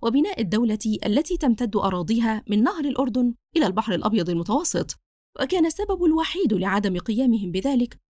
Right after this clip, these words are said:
هو الاتفاق الذي أبرموه مع الأردن المجاور، ومع ذلك يمكن إدراك أن حرب ألف وتسعمائة وسبعة وستين كانت فرصة لإسرائيل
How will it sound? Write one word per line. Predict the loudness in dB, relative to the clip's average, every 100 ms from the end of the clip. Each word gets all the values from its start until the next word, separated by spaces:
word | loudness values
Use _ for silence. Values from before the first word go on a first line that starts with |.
| 0
هو | 2
الاتفاق | 2 0 -2 -6 0
الذي | 2 4 0
أبرموه | -2 -2 0 0 0 -2 0
مع | 2 2
الأردن | 0 0 0 0 0
المجاور، | 0 0 0 0 0 -6 -12 _ -4
ومع | 0 0 -2
ذلك | 0 -2 -4 -12 _
يمكن | -6 -4 0 0 -2
إدراك | -2 -4 0 -2
أن | -2 0
حرب | 0 2 0 -2 _
ألف | 0 2
وتسعمائة | 0 0 0 2 0 0 -2 -2 -2
وسبعة | 2 2 2 -2
وستين | -2 0 0 0 2 0 -2 _ -2
كانت | 2 2 2
فرصة | -2 0 0 0
لإسرائيل | 0 -2 -2 0 0 0 0 0